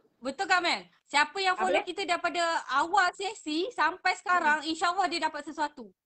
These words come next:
Speaker 1: Banyak
Speaker 2: Dah.
Speaker 1: sangat kita orang share.
Speaker 2: Hmm, dah. Kami
Speaker 1: Ah,
Speaker 2: semua ada list
Speaker 1: banyak
Speaker 2: kot.
Speaker 1: sangat.
Speaker 2: Kita tak ada list. Kita dah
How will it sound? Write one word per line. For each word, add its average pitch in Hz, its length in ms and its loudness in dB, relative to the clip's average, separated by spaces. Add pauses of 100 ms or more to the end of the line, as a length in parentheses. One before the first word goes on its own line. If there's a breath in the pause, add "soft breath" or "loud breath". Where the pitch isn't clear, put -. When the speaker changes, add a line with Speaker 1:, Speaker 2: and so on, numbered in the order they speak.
Speaker 1:
Banyak 294 400 4
Speaker 2:
Dah. 370 100 6
Speaker 1:
sangat 349 240 6
kita 415 140 2
orang 320 180 2
share. 226 300 -2 (600)
Speaker 2:
Hmm, 359 360 -8
dah. 349 340 6
Kami 339 120 4
Speaker 1:
Ah, 349 240 6
Speaker 2:
semua 392 240 4
ada 277 80 2
list 233 80 -4
Speaker 1:
banyak 359 320 2
Speaker 2:
kot. 392 180 0
Speaker 1:
sangat. 320 240 0
Speaker 2:
Kita 254 140 -2
tak 320 140 -4
ada 320 140 -4
list. 370 480 -8 (400)
Kita 285 220 -6
dah 349 140 2